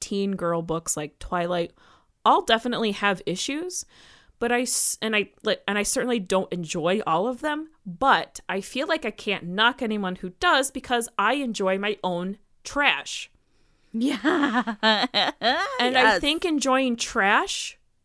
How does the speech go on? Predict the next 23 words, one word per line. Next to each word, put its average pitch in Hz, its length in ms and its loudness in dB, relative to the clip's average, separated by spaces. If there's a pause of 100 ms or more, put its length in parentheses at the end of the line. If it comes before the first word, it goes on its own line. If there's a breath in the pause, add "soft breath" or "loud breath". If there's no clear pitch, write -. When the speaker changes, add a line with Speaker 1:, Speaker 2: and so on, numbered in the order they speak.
(120)
Speaker 1:
stories 190 680 0
and 208 200 -2
movies 165 520 -4
is 196 200 0
healthy 175 600 -4
when 196 220 -4
you 214 120 -2
need 185 260 -4
an 202 120 -2
escape - 600 0 (460)
and 190 300 2 (100)
Speaker 2:
Mm-hmm. 202 400 -4
Speaker 1:
want 208 320 2
to 247 100 -4
be 202 240 -2
transported 180 840 -2
to 202 140 -4
a 180 140 -2
fictional 214 960 -4 (360)
world. 165 500 -6 (1600 loud breath)
I 220 100 6
think 233 340 -2
the 208 160 0